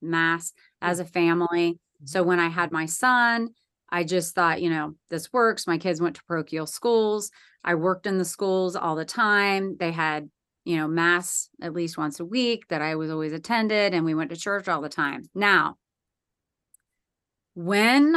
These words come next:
Speaker 1: all of this started going down with my life changing because the kids were growing up and going elsewhere, as they should, and I'm very proud, um, I got away from going to mass. I just completely stopped going. It was almost like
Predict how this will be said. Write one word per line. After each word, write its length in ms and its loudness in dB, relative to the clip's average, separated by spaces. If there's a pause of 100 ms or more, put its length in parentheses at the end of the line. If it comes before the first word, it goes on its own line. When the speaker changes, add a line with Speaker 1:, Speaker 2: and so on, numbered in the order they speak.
Speaker 1:
all 240 4
of 140 0
this 240 2
started 460 0
going 340 -2
down 340 0
with 180 -6
my 160 -2
life 340 2
changing 500 0
because 340 -4
the 100 -6
kids 360 -2
were 180 -4 (120)
growing 380 2
up 200 0
and 140 -4
going 580 -4 (720)
elsewhere, 760 0 (100)
as 240 0
they 160 -6
should, 480 -6 (160)
and 160 0
I'm 160 -2
very 240 -6
proud, 460 -4 (800)
um, 500 4 (880)
I 120 6
got 200 6
away 260 4
from 200 -6
going 220 -4
to 60 -2
mass. 400 0
I 120 -2
just 240 -6
completely 540 -4
stopped 380 -2
going. 320 0
It 120 -2
was 180 -4
almost 680 2
like 600 0